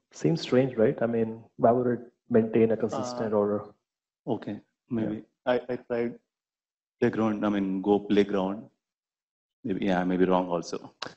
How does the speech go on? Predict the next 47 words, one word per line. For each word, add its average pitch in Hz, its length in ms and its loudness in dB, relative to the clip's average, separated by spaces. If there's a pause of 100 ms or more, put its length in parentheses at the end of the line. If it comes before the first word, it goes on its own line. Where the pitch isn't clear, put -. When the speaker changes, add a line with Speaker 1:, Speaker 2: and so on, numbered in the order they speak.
(120)
Speaker 1:
I 127 60 0
mean, 123 220 0
Go 131 160 6
team 131 240 0
wouldn't 120 200 0
want 113 260 4
that 107 140 6
anyways, 107 380 4
because 104 260 0
the 107 80 2
whole 113 160 2
point 113 300 4
of 113 160 2
adding 110 220 4
randomness 104 500 0
was 107 180 2
to 110 120 -4
make 110 180 2
sure 113 160 -4
that 110 180 4
people 113 260 2
don't 107 220 0
depend 117 400 2
upon 110 280 0
the 104 60 0
ordering. 113 480 -4 (320)
The 110 60 4
moment 117 380 4
you 117 80 0
start 113 320 6
giving 113 240 0
back 110 140 4
the 104 60 -2
same 113 220 2
ordering, 107 320 0
people 107 220 0
start 101 220 -2
depending 95 300 -4
upon 95 260 -8
it. 95 60 -18 (580)
So 92 400 2
it 107 160 -2
would, 107 240 2 (440)
like, 101 200 4
violate 101 340 4
their 104 160 2
own 101 380 -4